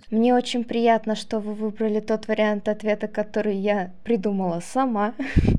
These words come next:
<laughs> Но на самом деле Мухаммед Али сказал:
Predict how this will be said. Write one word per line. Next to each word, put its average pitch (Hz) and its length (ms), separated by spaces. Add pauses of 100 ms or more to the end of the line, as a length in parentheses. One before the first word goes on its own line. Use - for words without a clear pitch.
(160)
<laughs> - 600
Но 208 440
на 202 140
самом 220 480
деле 226 480
Мухаммед 214 680
Али 208 340
сказал: 208 680